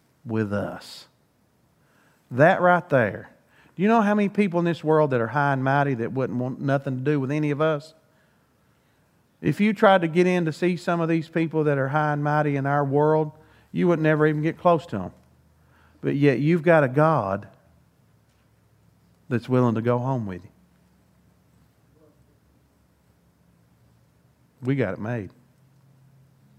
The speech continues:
We have it made. Lord, we thank you for this study.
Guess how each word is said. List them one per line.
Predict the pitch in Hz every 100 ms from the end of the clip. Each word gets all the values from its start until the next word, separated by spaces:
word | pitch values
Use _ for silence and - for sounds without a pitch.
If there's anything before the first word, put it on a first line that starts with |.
| _ _ _ -
We | 120 120 123 131
have | 120 110 107
it | 117
made. | 104 90 90
Lord, | 120 143
we | 139
thank | 139 151 143
you | 131 - - - - -
for | 147
this | 139 127
study. | - 156 160